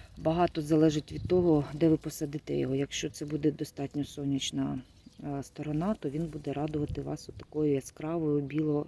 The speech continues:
о, жовто-салатовою зеленню. Е, це у нас керіо, якщо пам'ятаєте, перше відео про обрізку троянд я починала саме з них.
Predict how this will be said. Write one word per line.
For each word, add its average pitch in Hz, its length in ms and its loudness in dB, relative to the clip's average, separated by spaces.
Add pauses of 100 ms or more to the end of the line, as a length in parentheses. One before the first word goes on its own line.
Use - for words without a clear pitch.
(140)
о, 143 240 0
жовто-салатовою 147 1700 -2 (480)
зеленню. 139 640 2 (440)
Е, 147 240 -4 (840)
це - 640 2
у 170 120 -2
нас 156 500 2
керіо, 240 420 0
якщо 220 320 -4
пам'ятаєте, 214 760 -2 (500)
перше 190 380 0
відео 185 360 -2
про 185 160 -6
обрізку 175 440 -6
троянд 180 480 -2
я 165 100 -8
починала 165 500 -8
саме 156 400 -8
з - 180 -6
них. 160 120 -8